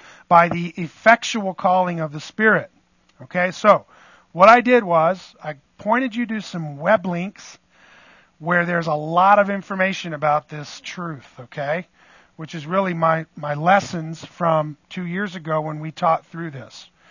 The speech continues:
And so those web addresses are there addressing those three different doctrinal areas. The first is natural inability, the next is regeneration,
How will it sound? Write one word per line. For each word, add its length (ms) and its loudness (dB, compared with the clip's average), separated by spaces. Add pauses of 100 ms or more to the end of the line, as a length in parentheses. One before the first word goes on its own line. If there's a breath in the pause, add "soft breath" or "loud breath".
(220 soft breath)
And 120 -16
so 160 -8
those 240 -2
web 240 2
addresses 600 0
are 100 -8
there 360 2 (360 soft breath)
addressing 580 0
those 300 -4
three 280 -8
different 380 -4
doctrinal 580 -2
areas. 400 -4
The 120 -16
first 320 -6
is 120 -14
natural 440 -8
inability, 600 -2 (340 soft breath)
the 100 -10
next 380 -2
is 160 -12
regeneration, 1000 -4